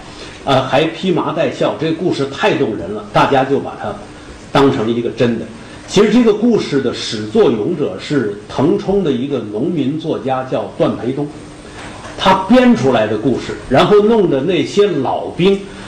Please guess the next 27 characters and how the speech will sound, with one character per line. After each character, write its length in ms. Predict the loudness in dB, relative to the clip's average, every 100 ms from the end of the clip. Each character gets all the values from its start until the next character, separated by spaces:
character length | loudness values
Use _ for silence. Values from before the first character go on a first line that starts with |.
| -14 2
在 160 | 4 6
晚 280 | 4 0 0
年 240 | -2 0
记 240 | -2 -2 0
忆 100 | 0
里 180 | -2 0
都 160 | 2 4
把 220 | 0 -4
他 120 | -4 -4 2
编 260 | 2 4
的 80 | 0
这 120 | -4
个 120 | -4 -4
故 220 | -4 -4
事 260 | -6 -10 -10 -14 -20 -20 -18 -18 -18 -18 -18 -4
当 220 | 0 2
成 240 | 0 -2 -2
真 220 | 0 0
的， 140 | -4 -10 -14 -16 -18 -18 -18 -10 -2
啊， 180 | 0 -2 -10 -14 -14 -4
呃， 320 | 4 6 6 4 -4 -14 -16 -16 -6
再 160 | 4 6
有 240 | 8 6
一 120 | 4
些 200 | 4 4
人 240 | 6 4 4
在 280 | 2 2